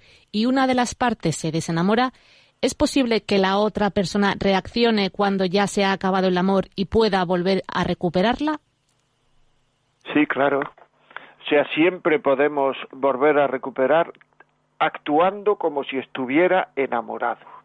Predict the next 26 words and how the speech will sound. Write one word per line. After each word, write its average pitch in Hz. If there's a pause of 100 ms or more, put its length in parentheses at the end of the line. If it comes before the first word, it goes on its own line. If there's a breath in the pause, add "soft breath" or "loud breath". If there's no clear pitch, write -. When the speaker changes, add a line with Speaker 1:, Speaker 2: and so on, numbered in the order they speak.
(960 loud breath)
Speaker 2:
Es 151
decir, 143
tú 208
trata 143
a 127
la 135
otra 165
persona 165
como 139
si 135
estuviera 139
enamorada, 123
que 139
el 127
mero 185
hecho 185
de 135
tratarlo 151
como 123
si -
estuviera 151
enamorada 151
ya 151
es 165
estar 151
enamorado, 127